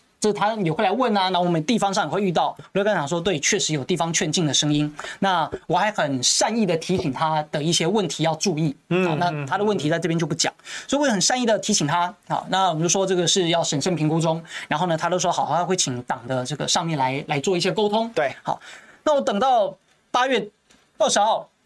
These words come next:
Speaker 1: 都没有事情啊，都没有新闻啊，就没有任何的一些沟通，也没有任何的一些举动，所以就只等到一些假新闻跟假讯息。那我不知道这到底是缓兵之计呢，还是这是，这个有沟通的诚意吗？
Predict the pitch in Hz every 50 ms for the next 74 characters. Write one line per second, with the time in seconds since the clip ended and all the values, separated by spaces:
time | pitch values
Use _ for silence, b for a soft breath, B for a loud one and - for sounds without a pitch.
0 | _ _ - 269 277 285 269 247 - - 269 226 - 190 180 175 160 277 277 294
1 | 277 226 - - 254 254 214 170 160 165 165 160 233 233 233 254 269 240 262 262
2 | 220 - 175 175 214 220 - 226 214 208 226 214 214 208 202 208 196 151 139 175
3 | 202 202 208 202 160 - 156 139 170 185 180 - 185 170 170 170 165 160 - -
4 | 127 - 208 196 - - _ B B B B B - 202 220 240 214 156 135 B
5 | B B B B B B B - - - - 277 262 202 - - _ - - -
6 | 196 190 - - 139 135 208 202 190 196 185 202 185 180 180 170 170 - - -
7 | - - 151 - - 233 233 208 180 160 175 185 180 - - - - 202 160 -
8 | - - 113 117 - b b b b 285 277 214 165 202 208 - 220 208 202 -
9 | 214 208 202 170 147 135 - 196 - - 175 143 127 135 208 208 208 202 - 185
10 | 165 - 220 190 165 151 147 147 - 160 151 - 214 208 175 147 135 - - 208
11 | 180 202 214 185 165 151 151 160 _ _ _ _ - 285 285 285 - - - -
12 | - _ _ _ _ _ _ _ - - 294 220 185 156 143 - 233 226 226 220
13 | - 226 233 208 139 - - 123 131 180 185 151 139 123 -